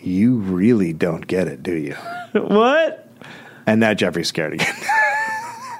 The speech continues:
Speaker 1: The next day, all the other tourists are giving him dirty looks.
Speaker 2: Wonder why.
Speaker 1: And some are making comments to him.
Speaker 2: <laughs>
Speaker 1: One asked him what in the hell he'd been thinking.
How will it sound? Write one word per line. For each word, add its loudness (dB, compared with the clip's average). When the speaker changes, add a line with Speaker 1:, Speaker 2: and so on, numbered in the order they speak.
Speaker 1:
The 0
next 2
day, 4
all 2
the 4
other 2
tourists 0
are 0
giving 0
him -2
dirty 4
looks. -2
Speaker 2:
Wonder -2
why. -2
Speaker 1:
And 0
some 2
are 4
making 2
comments 2
to 4
him. 2
Speaker 2:
<laughs> -8
Speaker 1:
One 4
asked 2
him 4
what 2
in -4
the 0
hell 2
he'd 2
been -2
thinking. 2